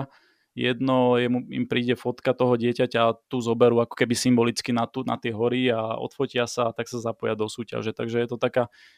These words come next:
inkluzívna doba, korona friendly, lebo sa dá ísť do prírody. <laughs>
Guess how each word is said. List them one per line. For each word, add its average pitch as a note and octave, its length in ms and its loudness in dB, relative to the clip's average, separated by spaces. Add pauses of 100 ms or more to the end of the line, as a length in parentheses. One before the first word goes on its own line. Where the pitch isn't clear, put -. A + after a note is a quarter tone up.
(240)
inkluzívna C#3 840 4 (260)
doba, C#3+ 540 10 (220)
korona C3+ 400 8
friendly, C3 480 4
lebo A#2+ 240 4
sa A#2+ 140 -2
dá A#2 240 4
ísť A#2 340 -4
do A2+ 80 6
prírody. C3 480 4
<laughs> - 220 4